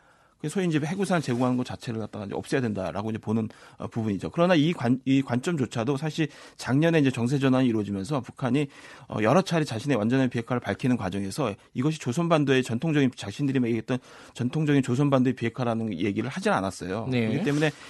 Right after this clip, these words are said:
Speaker 1: 일단 세 가지의 주장이 존재하는데 지금까지,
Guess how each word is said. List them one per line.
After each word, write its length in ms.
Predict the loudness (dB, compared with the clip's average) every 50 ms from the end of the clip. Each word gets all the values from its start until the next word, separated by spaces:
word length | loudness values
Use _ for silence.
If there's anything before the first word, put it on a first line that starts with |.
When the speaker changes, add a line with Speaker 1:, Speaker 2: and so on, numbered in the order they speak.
| -10 -10
Speaker 1:
일단 180 | -2 0 0 2
세 220 | 4 6 6 8
가지의 580 | 8 8 8 8 4 2 4 6 6 6 6 4
주장이 340 | 2 2 2 4 4 2
존재하는데 800 | 2 0 0 0 2 0 0 -2 -4 -2 0 2 2 2 0 -2 -8 -16 -20 -20 -20 -20 -18 _
지금까지, 920 | -2 2 2 2 4 6 6 8 8 8 6 4 4 6 6 4 2 0